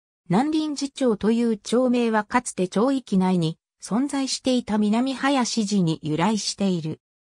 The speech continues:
南臨時町はかつて南林寺の墓地であり、鹿児島市では最大の墓地であった。町が設置されるまではこの一帯は南林寺墓地あるいは寺の馬場通と呼ばれていた。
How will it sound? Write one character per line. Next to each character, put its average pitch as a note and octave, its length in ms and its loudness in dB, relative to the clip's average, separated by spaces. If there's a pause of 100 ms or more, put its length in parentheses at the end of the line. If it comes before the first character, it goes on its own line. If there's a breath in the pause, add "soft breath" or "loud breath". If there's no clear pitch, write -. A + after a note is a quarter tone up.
(260)
南 A#3 240 2
臨 D#4+ 160 0
時 A3+ 160 -2
町 G3 200 2
は E3+ 160 4
か G#3+ 180 -4
つ - 180 -10
て F3 220 -2 (220)
南 C#4 360 2
林 C#4 420 -4
寺 B3+ 240 -2
の A3+ 140 2
墓 B3 160 0
地 A#3 160 -6
で F3 120 0
あ D#3+ 80 0
り、 D3+ 200 -6 (220)
鹿 F#3 140 -2
児 C4+ 120 2
島 C4+ 260 -2
市 A3 140 -4
で F#3 100 2
は E3 180 0 (220)
最 B3+ 320 0
大 D4 220 -2
の C4+ 140 0
墓 B3+ 140 0
地 B3 160 -4
で F3+ 120 2
あ D#3 80 0
っ - 160 -8
た。 D3 180 -4 (540)
町 G#3 280 -2
が C#4+ 140 0
設 G#3+ 260 -4
置 C4 140 -6
さ C#4+ 140 -2
れ C4+ 120 0
る C4 100 -4
ま C4 120 0
で G3+ 140 2
は E3 100 0
こ - 140 -2
の A3 100 4
一 A#3 160 4 (100)
帯 F#3+ 220 2
は E3+ 220 2 (200)
南 C4 360 2
林 B3+ 400 -2
寺 C#4+ 140 0
墓 C#4 160 0
地 - 140 -4
あ D#3 140 2
る A#3 100 2
い G3+ 120 0
は D#3 200 2 (240)
寺 G#3 220 2
の C#4 140 0
馬 G#3 160 2
場 B3 160 -2
通 D#4+ 240 0
と G3+ 160 0
呼 G3+ 100 2
ば G3 120 0
れ G3 120 0
て F3+ 80 -4
い E3+ 120 -2
た。 C#3 200 -6